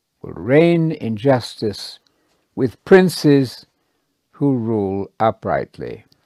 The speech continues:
In view of today's sickening news of international murder and warfare, this is the only good news or gospel with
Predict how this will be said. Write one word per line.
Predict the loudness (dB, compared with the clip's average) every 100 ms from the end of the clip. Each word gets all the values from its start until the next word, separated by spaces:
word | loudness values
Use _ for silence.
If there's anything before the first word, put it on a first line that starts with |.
| _ _ -10
In | -2
view | 4 4
of | 4
today's | 2 10 12 10
sickening | 6 4 4 6 2 4 4
news | 4 4 4 -2 -6
of | -8 -6
international | -6 -4 2 4 4 0 -8 -8 -4
murder | 4 6 8 8
and | 6 2 -4
warfare, | 2 2 2 0 0 0 -4 -12 _ _ _ _ _ _ _ _ _ _ _
this | -10 -8
is | -6 -2
the | 0 0 _
only | 8 8 8 8 8 6 0 -10 -6
good | 2 4 4
news | 2 2 2 0 -2 -4 -10 -20 _ _ _ _ _ _ _ _ _ _ _
or | -4 -4
gospel | 2 2 2 -2 -10 -4 -4 -4 -10 _ _ _ _ _ _ _ _ _ _
with | -8 -8